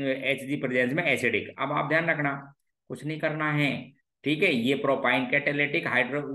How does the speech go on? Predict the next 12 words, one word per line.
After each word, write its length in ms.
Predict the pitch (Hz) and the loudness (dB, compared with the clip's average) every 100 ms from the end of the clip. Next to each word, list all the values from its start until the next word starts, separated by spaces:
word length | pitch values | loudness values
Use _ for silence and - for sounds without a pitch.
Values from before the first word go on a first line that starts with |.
| 127 | -2
क्या 120 | 143 | 0
कराना 360 | 139 139 139 143 151 | 2 4 4 4 4
था 80 | |
इसका? 280 | 156 151 185 180 | 2 2 0 0
Hydration, 720 | - 127 120 131 117 117 98 - _ _ - | 2 0 2 0 2 0 -4 -12 _ _ -2
Acidic 480 | 131 135 151 151 139 | 0 2 2 2 2
medium 380 | 135 127 139 147 | 2 2 2 2
में 160 | 180 151 - | 2 0 2
hydration 520 | 120 123 143 151 147 | 0 2 0 0 0
कराना 340 | 131 120 127 | 0 2 2
है। 200 | 175 170 | 2 2
ये 80 | 147 | 0